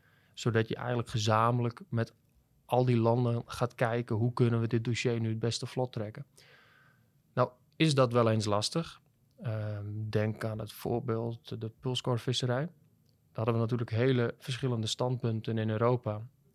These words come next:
En dan is het ook niet altijd mogelijk om, nou goed, eh, ja, een goed standpunt te formuleren binnen, eh, binnen die Europese organisaties. Dus dat hangt echt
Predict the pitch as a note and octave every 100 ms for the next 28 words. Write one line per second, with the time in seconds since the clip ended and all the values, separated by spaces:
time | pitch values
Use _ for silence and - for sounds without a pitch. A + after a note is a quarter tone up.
0 | _ _ - A2+ A2 A2+ A2 _ _ -
1 | A2+ A2+ - B2 A#2 B2 A#2 A#2 B2 C3+
2 | A2 A2 - - _ _ _ A2+ A2 -
3 | - _ _ _ _ - A2 G2+ - A#2+
4 | - - - A2 A#2+ A#2 - _ A2 F#2
5 | G#2+ C3 - - A#2 G#2+ B2 A#2 - A#2
6 | A2+ A2+ A2+ A2 A2+ A2+ A2+ A2+ A2 A2
7 | A2 A2+ G#2+ A2 A#2 G#2+ B2 A#2 A#2 A2+
8 | A2+ A2 A#2 A2 - C3 A2+ A2+ A#2+ -
9 | C3+ C3+ -